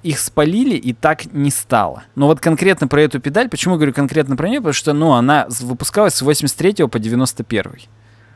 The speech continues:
То есть это как бы уже винтаж. Её, ну, её всё ещё можно купить, найти и так далее, но это вот старая хрень. Её практически сейчас... Ну, короче, чем дальше, чем сложнее её покупать.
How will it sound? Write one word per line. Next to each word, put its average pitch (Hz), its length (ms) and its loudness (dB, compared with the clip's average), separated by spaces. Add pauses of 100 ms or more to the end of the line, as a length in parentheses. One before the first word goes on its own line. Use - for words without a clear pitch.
(120)
То 127 60 0
есть 127 120 0
это 147 180 2
как 131 220 0
бы 127 120 0
уже 131 300 4
винтаж. 113 520 0
Её, 110 260 0
ну, 175 160 2
её 131 180 6
всё 147 180 2
ещё 131 200 0
можно 117 320 0
купить, - 480 -6
найти 135 420 -2
и 127 60 -2
так 131 200 -4
далее, 220 260 2
но 127 120 2
это 190 180 2
вот 156 260 -2 (260)
старая 107 600 0
хрень. 185 420 -2
Её 120 240 0
практически 123 640 -6
сейчас... - 540 -2 (360)
Ну, 180 140 -2
короче, 170 320 0
чем 165 200 -2
дальше, 185 240 2
чем 127 160 -2
сложнее 135 520 2
её 107 180 0
покупать. 202 560 -4